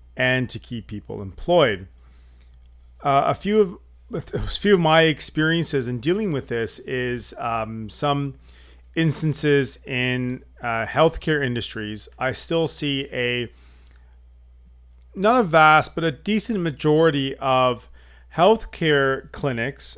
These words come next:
um, no matter what they are, who are still using Windows seven machines, and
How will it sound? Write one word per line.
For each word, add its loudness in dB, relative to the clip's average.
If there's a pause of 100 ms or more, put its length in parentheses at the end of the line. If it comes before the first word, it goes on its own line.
um, -8
no -6
matter 2
what 0
they 0
are, 4 (800)
who 2
are 6
still 0
using -4
Windows -6
seven -12
machines, -4
and -4